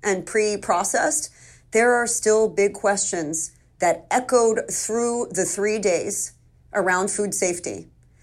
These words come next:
And one that rang loud and clear, corroborated exactly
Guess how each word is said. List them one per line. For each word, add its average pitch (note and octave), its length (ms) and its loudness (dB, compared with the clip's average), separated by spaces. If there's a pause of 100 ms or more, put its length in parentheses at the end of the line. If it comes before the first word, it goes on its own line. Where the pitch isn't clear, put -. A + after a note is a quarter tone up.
(240)
And F3 180 -2
one A3 460 2
that F3 240 0
rang F#3 400 0
loud E3 300 2
and B3+ 120 0
clear, A3 400 4
corroborated F3 880 0
exactly G3 880 4